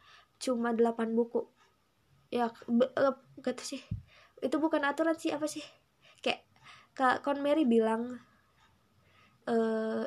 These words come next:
dia hanya butuh delapan buku gitu ya dalam hidupnya. Jadi kalau mau punya buku baru, dia harus keluarin satu buku yang ada di sana, satu buku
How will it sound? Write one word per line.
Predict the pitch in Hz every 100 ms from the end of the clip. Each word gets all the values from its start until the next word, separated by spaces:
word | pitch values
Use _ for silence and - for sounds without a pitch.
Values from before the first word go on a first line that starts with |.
| -
dia | 214 233 247 247
hanya | 247 254
butuh | 220 226
delapan | 233 220 220 214
buku | 226 247 - 403 214
gitu | 208 208
ya | 196
dalam | 196 214 220
hidupnya. | - 240 233 226 233 233 - -
Jadi | 247
kalau | 262 285 254 247
mau | 233 226 226 - _
punya | 240 226 226
buku | 202 208 226
baru, | 202 196 247 240
dia | 240
harus | 254 262 254 -
keluarin | 226 220 233 247
satu | 254 254
buku | 226 247 247
yang | 226
ada | 220 208
di | 214 220
sana, | - 214 208 214 - - - -
satu | - 247 247
buku | 220 233